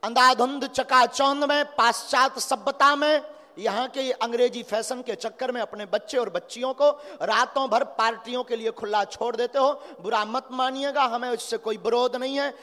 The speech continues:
पर याद रखिएगा, अपने बेटा और अपने बेटी पर रोज गौर करिए, इसकी संगत किसके साथ है। रोज गौर करिए, पच्चीस तारीख आती है,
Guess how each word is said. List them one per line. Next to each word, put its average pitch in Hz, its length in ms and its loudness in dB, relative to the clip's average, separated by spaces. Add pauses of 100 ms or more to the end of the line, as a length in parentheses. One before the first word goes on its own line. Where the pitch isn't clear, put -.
(160)
पर 202 100 -4
याद 240 320 4
रखिएगा, 254 420 0
अपने 247 340 -2
बेटा 247 340 0
और 254 80 2
अपने 233 300 -6
बेटी 233 380 -4
पर 262 140 -6
रोज 214 640 2
गौर 240 260 4
करिए, 247 340 -2 (300)
इसकी 208 280 -12
संगत 190 400 -10
किसके 165 340 -12
साथ - 420 -6
है। 98 80 -18 (4000)
रोज 285 500 8
गौर 294 320 8
करिए, 311 540 6 (680)
पच्चीस 254 440 -8
तारीख 254 380 0
आती 247 320 2
है, 285 420 0